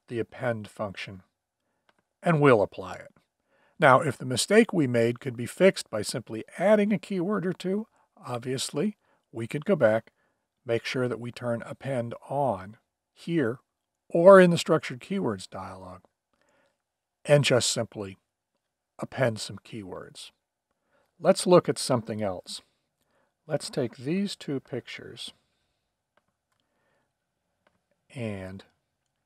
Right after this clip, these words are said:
we will go in the keywords, and we will take Texas tortoise, and we will copy it.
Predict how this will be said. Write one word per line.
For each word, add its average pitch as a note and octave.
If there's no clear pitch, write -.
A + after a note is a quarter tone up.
we A#2+
will G#2+
go C#3+
in E3+
the D#3
keywords, F#2+
and F#2
we G#2+
will F#2+
take -
Texas -
tortoise, -
and A2
we G#2+
will G2
copy A#2+
it. -